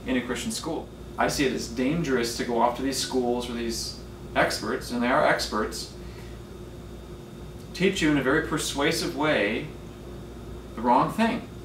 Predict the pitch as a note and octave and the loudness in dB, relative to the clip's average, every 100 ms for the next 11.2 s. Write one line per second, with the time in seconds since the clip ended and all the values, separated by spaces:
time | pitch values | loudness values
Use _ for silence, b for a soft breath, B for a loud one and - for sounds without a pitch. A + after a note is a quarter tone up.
0 | - B2+ B2+ C#3+ - C3 C3 C3+ C3 C3 | -12 -8 0 0 0 0 2 2 2 0
1 | A#2 A#2 A2+ A#2 A#2 - A#2 A2+ A2 G#2+ | -2 -2 -2 -2 -6 -4 -2 -2 0 2
2 | A2 - - - B B B - A#2+ A#2 | 2 0 -4 -10 B B B -6 -2 -2
3 | A2 B2+ B2+ - - A#2+ A#2+ C3 B2+ - | -2 -2 -2 -4 0 0 4 4 2 2
4 | B2 B2 A#2+ A#2 B2 C#3 D3+ - D#3+ D#3 | 2 2 4 6 6 4 0 2 2 2
5 | E3 D#3 E3+ - B B B B B - | 2 2 2 0 B B B B B -6
6 | A2+ A#2 A#2+ B2+ B2+ C3+ C3+ C3 A#2+ G#2 | 2 2 4 4 4 4 2 4 2 2
7 | C3 B2 A#2 A#2 A#2+ A#2 A2+ A2+ - C#3+ | -2 -4 -4 -2 2 2 2 0 -4 -2
8 | D3 - C#3+ C#3 - - - - B2+ B2+ | -2 0 0 -2 -4 -10 -12 -4 2 4
9 | B2+ - - - - - - - - - | 2 -2 -10 -12 -12 -12 -10 -10 -10 -10
10 | - - C3+ A#2+ C3 - B2+ C3 - A#2+ | -10 0 4 6 6 6 6 6 2 4
11 | A2 A2 | 4 4